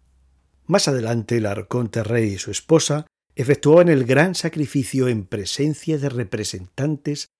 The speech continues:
del templo ateniense y de las demás ciudades. Al amanecer se hacía una procesión desde Atenas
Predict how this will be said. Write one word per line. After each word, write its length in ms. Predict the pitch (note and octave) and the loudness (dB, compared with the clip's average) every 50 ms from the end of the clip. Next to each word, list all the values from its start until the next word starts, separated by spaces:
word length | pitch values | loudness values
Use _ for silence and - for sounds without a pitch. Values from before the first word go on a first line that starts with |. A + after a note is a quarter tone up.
| _ _ _ _ _ _ _ | _ _ _ _ _ _ _
del 400 | D3 C3 D#3 D3+ C3 B2+ A#2 - _ _ | 0 4 4 4 4 2 -4 -10 _ _
templo 500 | - A3+ A3+ A3 D#3+ B2+ _ - A#2 G#2+ | -4 -4 -4 -4 -8 -10 _ -8 -6 -6
ateniense 800 | G2+ G2 - G2+ F#2+ G#2+ A2 A2 A2 G2+ - - - A#2 A2 - _ _ _ | -6 -8 -10 -12 -10 -10 -10 -10 -8 -6 -6 -6 -6 -8 -12 -14 _ _ _
y 160 | - C3+ B2 | -4 -2 -2
de 140 | A2 A2 G2+ | -2 -2 -6
las 200 | G2 F#2+ F#2 F#2 | -6 -8 -10 -10
demás 420 | G2 G2+ F#2+ F#2 G2+ C3+ F#3 - | -10 -10 -8 -8 -8 -8 -8 -10
ciudades. 760 | - - E3+ E3+ C3 A2+ - - - _ - - - - - _ _ _ _ _ _ _ _ _ _ _ _ _ _ _ _ _ _ _ _ _ _ _ | -8 -6 -6 -6 -6 -8 -10 -12 -20 _ -20 -20 -20 -20 -20 _ _ _ _ _ _ _ _ _ _ _ _ _ _ _ _ _ _ _ _ _ _ _
Al 140 | _ B2+ C3 | _ -2 0
amanecer 440 | C3 C3 C3 C3+ C3 - G#3 A3 A3 | 2 2 2 0 2 2 2 2 2
se 200 | - - C#3+ C3 | 0 -2 -2 -2
hacía 260 | A2+ - - C#3+ C3+ | -2 -2 -2 0 0
una 160 | C3 C3 B2 | 2 2 0
procesión 580 | A#2 - A2+ G#2+ - G#2+ - - D#3 D#3+ E3+ E3+ | 0 -2 -4 -4 -4 -4 -2 2 4 4 4 4
desde 280 | C#3+ C#3 A#2+ A2 A2 G2+ | 2 0 0 0 -2 -4
Atenas 680 | G#2 A2 - A2+ A#2 A#2+ A#2+ A#2+ A#2 A2+ - - - | -4 -4 -6 -4 -4 -2 -2 -2 -4 -4 -6 -10 -14